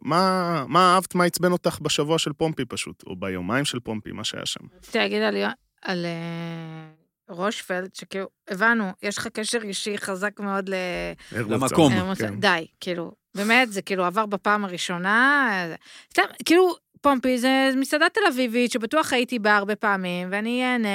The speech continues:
Speaker 2: וזה קטן, וזה כאילו מרגיש קצת אוברפרייסט כזה, אבל זה טעים.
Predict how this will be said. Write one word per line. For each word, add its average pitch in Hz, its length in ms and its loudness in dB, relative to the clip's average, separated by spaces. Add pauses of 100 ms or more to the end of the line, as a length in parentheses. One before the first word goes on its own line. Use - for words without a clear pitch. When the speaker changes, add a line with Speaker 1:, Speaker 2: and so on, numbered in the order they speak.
(140)
Speaker 2:
וזה 202 220 -6
קטן, 202 480 2
וזה 196 140 -6
כאילו 202 180 -8
מרגיש 196 260 -6
קצת - 240 -10
אוברפרייסט 190 720 -6
כזה, 190 300 -4 (400)
אבל 208 180 0
זה 240 120 -2
טעים. 392 360 -2